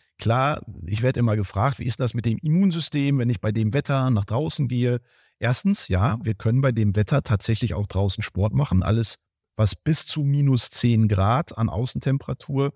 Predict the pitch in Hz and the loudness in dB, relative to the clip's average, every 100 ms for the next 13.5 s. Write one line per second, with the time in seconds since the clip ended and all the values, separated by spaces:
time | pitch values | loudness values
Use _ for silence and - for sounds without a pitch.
0 | _ _ - 123 123 131 147 131 - 139 | _ _ -10 0 2 2 0 -4 -4 -4
1 | - - 123 113 87 123 139 117 127 127 | -4 -2 0 2 0 2 2 2 0 2
2 | 120 107 117 113 113 - 110 104 104 - | 2 2 2 2 2 -2 0 0 0 -2
3 | 113 107 104 98 95 98 - 110 98 101 | -2 2 2 4 4 4 2 -2 0 0
4 | 101 101 104 101 - - 165 147 143 127 | 0 -2 0 -2 -2 -2 0 2 0 2
5 | 127 151 101 110 - _ _ _ _ _ | 0 0 -2 -2 -6 _ _ _ _ _
6 | - 143 202 - _ _ _ 147 139 113 | 0 2 2 -2 _ _ _ 0 2 2
7 | 82 113 - 131 147 139 151 160 170 - | 2 -2 -2 -2 -2 0 0 2 -2 -2
8 | 120 135 156 143 139 135 127 131 165 180 | -2 0 0 0 0 -2 -2 -2 -2 0
9 | 107 123 160 - 110 190 - 104 95 - | 0 0 -2 -2 0 0 0 2 2 -2
10 | 120 117 117 120 123 120 139 196 _ _ | -4 -2 -2 -4 -6 -2 0 0 _ _
11 | _ 107 107 123 147 170 _ 113 - 131 | _ -2 0 0 -2 -4 _ -8 -4 0
12 | 143 143 135 123 120 110 _ _ _ - | 0 0 0 2 0 -4 _ _ _ -6
13 | - 120 131 135 | -2 0 0 -4